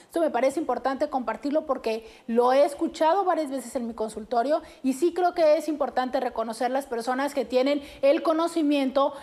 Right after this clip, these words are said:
la trayectoria, la experiencia,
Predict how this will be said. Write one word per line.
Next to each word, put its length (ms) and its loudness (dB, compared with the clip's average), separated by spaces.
la 240 4
trayectoria, 920 2
la 320 4
experiencia, 880 0